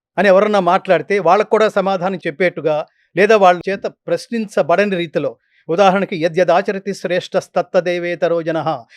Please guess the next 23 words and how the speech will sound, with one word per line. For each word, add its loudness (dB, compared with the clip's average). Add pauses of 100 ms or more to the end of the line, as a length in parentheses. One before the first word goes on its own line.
(160)
సయత్ 0
ప్రమాణం 0
కురుతే -4
లోకః 0
తదనువర్తతే." -2 (240)
ఉత్తముడు 0
దేన్ని -2
ఆచరిస్తే -4
లోకమంతా -2
దాన్నే -4
ఆచరిస్తుంది. -10 (240)
ఉత్తముడు 0
దేన్ని -4
ప్రమాణంగా -4
అంగీకరిస్-, -6
అంగీకరిస్తే -6
లోకమంతా -6 (240)
అతన్నే -6
అనుసరిస్తుంది, -8 (440)
ఆచరిస్తుంది. -2 (240)
కాబట్టి -2
నువ్వు -6
జీవితంలో -6